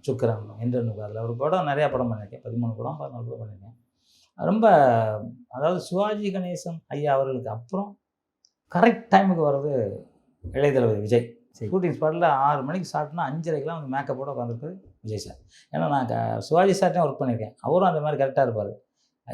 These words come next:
Speaker 1: இவரும் அப்படி கரெக்டாக இருக்காரு. ஏன்னா, அவ்வளோ தொழில் பக்தி அவருக்கு. அதனால தான் இன்னைக்கு இந்த இடத்த உச்சத்தை போய் அடைஞ்சிருக்காரு.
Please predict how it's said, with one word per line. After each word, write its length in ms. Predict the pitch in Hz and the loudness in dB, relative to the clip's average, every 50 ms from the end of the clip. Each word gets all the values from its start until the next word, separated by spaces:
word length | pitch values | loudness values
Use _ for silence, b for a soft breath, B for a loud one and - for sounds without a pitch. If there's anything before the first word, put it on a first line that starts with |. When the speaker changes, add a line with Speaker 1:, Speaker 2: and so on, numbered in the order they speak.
| 131 143 | -2 -2
Speaker 1:
இவரும் 300 | 185 208 240 277 285 262 | -2 -2 0 -2 0 0
அப்படி 260 | 220 160 139 123 120 | 0 0 2 0 0
கரெக்டாக 220 | 110 - 120 104 | 0 0 -2 -2
இருக்காரு. 220 | 92 98 101 101 - - | -2 -2 -4 -6 -8 -10
ஏன்னா, 200 | - 151 170 165 143 127 117 | -6 -4 -2 0 0 0 0
அவ்வளோ 640 | 110 113 135 175 196 214 185 156 131 120 107 101 104 - - | -2 -4 -6 -2 0 2 4 4 4 2 0 -2 -6 -6 -4
தொழில் 260 | 151 175 208 208 170 | -2 0 0 0 0
பக்தி 260 | 135 113 - - 110 | -2 -4 -4 -4 -6
அவருக்கு. 260 | 101 98 95 - - | -6 -6 -6 -10 -8
அதனால 240 | - 110 123 135 143 | -6 -4 -4 -2 -2
தான் 80 | 165 170 | -4 -4
இன்னைக்கு 280 | 160 143 127 120 127 | -4 -6 -6 -6 -6
இந்த 160 | 139 139 139 135 | -6 -4 -4 -4
இடத்த 240 | 139 147 - 151 | -6 -6 -6 -4
உச்சத்தை 360 | 131 135 127 - 185 170 160 135 | -4 -4 -4 -4 -2 -2 -2 -2
போய் 180 | 135 131 110 | -2 -4 -4
அடைஞ்சிருக்காரு. 400 | 110 117 107 95 95 95 92 - | -4 -6 -8 -8 -10 -12 -16 -18